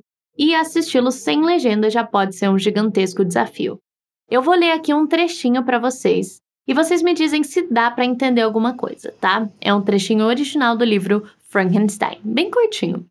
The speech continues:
De novo, eu vou dar algumas palavras-chaves pra ficar mais fácil de entender. E elas são: hateful, odioso, desprezível. Accursed,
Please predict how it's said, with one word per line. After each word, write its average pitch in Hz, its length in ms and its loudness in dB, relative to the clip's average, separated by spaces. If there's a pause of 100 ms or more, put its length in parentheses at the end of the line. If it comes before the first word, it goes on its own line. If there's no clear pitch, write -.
(440)
De 262 140 2
novo, 254 480 2
eu 214 80 2
vou 220 120 2
dar 220 100 0
algumas 254 360 -2
palavras-chaves 226 920 -2
pra 233 160 -2
ficar 262 240 -2
mais 220 180 0
fácil 180 260 -2
de 185 80 -4
entender. 196 460 0 (340)
E 214 140 0
elas 233 220 0
são: - 240 -10 (560)
hateful, - 760 -2 (460)
odioso, 196 760 2
desprezível. 185 1080 -2 (560)
Accursed, 214 1080 -2